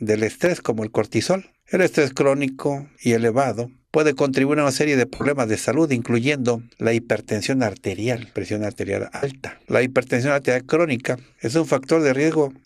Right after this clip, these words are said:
importante, ¿no? Para el desarrollo de enfermedades renales, como la enfermedad renal crónica. Si hay gente que dice, "No, no me baja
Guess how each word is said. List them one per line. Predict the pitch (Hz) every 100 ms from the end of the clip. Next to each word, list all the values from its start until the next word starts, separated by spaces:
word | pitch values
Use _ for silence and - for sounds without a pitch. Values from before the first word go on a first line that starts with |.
| -
importante, | 117 113 - 160 139 104
¿no? | 123 165 _
Para | 120
el | 120
desarrollo | 127 123 123 143
de | 131 117
enfermedades | 107 113 120 127
renales, | 113 104 143 131 - - - _
como | 110 107
la | 107
enfermedad | 110 104 117
renal | 104 117
crónica. | 117 113 131 117 - - _
Si | -
hay | 190
gente | 202 196
que | -
dice, | 170 202 - 104
"No, | 127 143 _
no | 139
me | 151 139
baja | 165 - 139 104 110